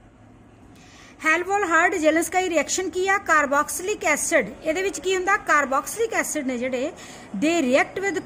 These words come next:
chlorine or bromine। ਕਲੋਰੀਨ ਜਾਂ ਬਰੋਮੀਨ ਦੇ ਨਾਲ ਰਿਐਕਟ ਕਰਦੇ ਨੇ in the presence of small quantities of red phosphorus to give exclusively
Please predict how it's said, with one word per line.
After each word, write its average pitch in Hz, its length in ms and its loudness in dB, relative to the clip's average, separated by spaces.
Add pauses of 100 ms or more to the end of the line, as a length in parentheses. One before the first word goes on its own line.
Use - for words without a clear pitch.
chlorine 285 680 4
or 370 640 2
bromine। 269 380 4 (760)
ਕਲੋਰੀਨ 370 540 2
ਜਾਂ 370 200 2
ਬਰੋਮੀਨ 330 480 0
ਦੇ 370 100 -2
ਨਾਲ 349 180 -2
ਰਿਐਕਟ 277 260 -4
ਕਰਦੇ 294 260 0
ਨੇ 339 120 -2
in 320 40 0
the 320 120 0
presence 294 420 0
of 330 40 -2 (100)
small 294 260 0
quantities 302 460 -4
of - 60 -4 (160)
red 277 180 0
phosphorus 233 840 -4 (720)
to 302 60 2
give 311 260 0
exclusively 381 1080 -2